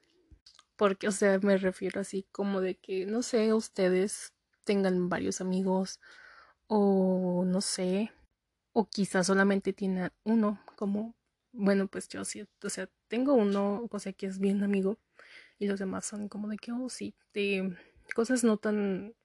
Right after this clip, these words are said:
tan apegadas a uno, no sé cómo explicar eso. Pues que te llevas, pues, mejor con solamente una persona que con las demás, y pasas a lo mejor más tiempo con ese amigo o amiga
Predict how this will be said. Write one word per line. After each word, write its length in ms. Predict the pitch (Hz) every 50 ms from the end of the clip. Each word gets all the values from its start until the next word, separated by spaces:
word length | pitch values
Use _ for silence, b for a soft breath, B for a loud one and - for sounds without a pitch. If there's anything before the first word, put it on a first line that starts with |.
| _ _
tan 220 | - 208 196 196 202
apegadas 720 | 190 _ - 190 - - 196 202 196 - - - - - _ _ _ _ - -
a 80 | 208
uno, 260 | 190 190 185 185 190
no 100 | 185 185
sé 180 | 196 - 202 196
cómo 220 | _ - 196 196
explicar 680 | 190 - - - - - 202 _ - 196 - - 196 185
eso. 260 | - - - - 285 - _ _ _ _ _ _ _ _ _
Pues 360 | - 262 240 233 226 - -
que 120 | _ -
te 120 | 226 - 214
llevas, 260 | 208 202 208 220 -
pues, 260 | - - 208 208 196
mejor 340 | 214 208 - - 208 196 - _
con 140 | - 214 196
solamente 400 | - 208 202 202 196 196 - -
una 100 | 190 185
persona 440 | - - 180 180 - 185 180 185 185
que 160 | - 202 196
con 220 | _ - 214 202
las 120 | 185 180 185
demás, 460 | 185 185 185 185 190 - - - _ _ _ _ _ _ _ _ -
y 160 | 214 202 196
pasas 360 | _ - 180 - 185 185 -
a 20 |
lo 80 | 190 190
mejor 220 | 185 196 - 202
más 200 | 190 185 190 185
tiempo 320 | _ - 190 165 - 214 - _ _ _ _ - _ _
con 380 | - 202 190 190 196 196 190
ese 240 | 185 190 - - 208
amigo 320 | 202 202 202 208 208 226
o 80 | 220 214
amiga 400 | 202 196 196 190 185 180 180 -